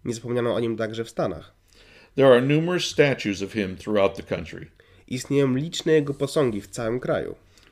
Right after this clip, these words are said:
Speaker 2: As a reward for his service to the Continental Army, he was awarded five hundred acres of land in the U S.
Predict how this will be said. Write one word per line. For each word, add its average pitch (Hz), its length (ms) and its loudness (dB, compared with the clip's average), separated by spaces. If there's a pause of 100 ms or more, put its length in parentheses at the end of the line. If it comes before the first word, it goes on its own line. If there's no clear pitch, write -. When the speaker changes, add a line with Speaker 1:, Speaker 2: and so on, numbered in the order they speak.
(100)
Speaker 2:
As 123 200 4
a 120 40 0
reward 123 600 4
for 113 160 0
his 110 200 -2
service 143 500 -2
to 113 160 -4
the - 160 -6
Continental 135 560 -2
Army, 98 420 -2 (320)
he 131 100 0
was 127 200 2
awarded 120 480 4
five 127 420 -4
hundred 127 300 -6
acres 107 400 -6
of 98 120 -10
land 101 480 -2
in 98 120 -8
the 98 180 -10
U 98 80 -12
S. - 360 -16